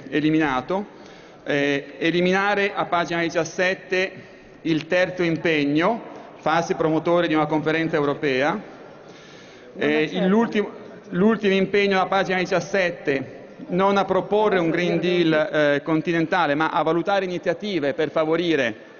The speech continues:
Speaker 1: un Green Deal continentale. A pagina diciotto, dopo "in relazione all'Unione dell'energia",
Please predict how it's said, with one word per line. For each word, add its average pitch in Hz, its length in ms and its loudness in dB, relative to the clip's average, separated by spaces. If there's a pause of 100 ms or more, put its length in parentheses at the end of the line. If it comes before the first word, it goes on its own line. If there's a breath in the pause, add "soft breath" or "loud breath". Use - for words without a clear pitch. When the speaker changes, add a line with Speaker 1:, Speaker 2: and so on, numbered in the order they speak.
(120)
Speaker 1:
un 165 200 0
Green 165 240 2
Deal 165 460 4
continentale. 151 1080 0 (640 loud breath)
A - 140 -4
pagina 185 340 2
diciotto, 180 720 2
dopo 180 560 2
"in 180 360 -4
relazione 185 840 0
all'Unione 170 580 0
dell'energia", 156 880 0